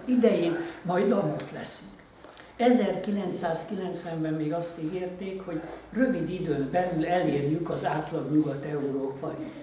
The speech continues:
Nem tűnik fel, hogy magy-, már gyakorlatilag nincs olyan szintje Európának, nem tűnik föl? Véletlenül? Na de mi a probléma?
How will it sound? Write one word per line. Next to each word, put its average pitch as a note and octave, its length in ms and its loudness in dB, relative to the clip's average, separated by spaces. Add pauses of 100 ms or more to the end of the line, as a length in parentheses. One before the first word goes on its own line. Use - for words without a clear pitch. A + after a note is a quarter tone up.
Nem F#3+ 280 0
tűnik A3 300 4
fel, - 380 -6 (140)
hogy E3 140 0
magy-, G#3+ 400 2
már F#3 220 -2
gyakorlatilag F#3+ 560 2
nincs A3+ 340 4
olyan G3 340 6
szintje F#3+ 760 8
Európának, D3 1120 2
nem E3 280 0
tűnik A3 360 6
föl? - 340 -2 (1300)
Véletlenül? F#3 920 4 (680)
Na E3+ 100 0
de G3 120 4
mi A3+ 200 8
a - 80 8
probléma? - 680 -4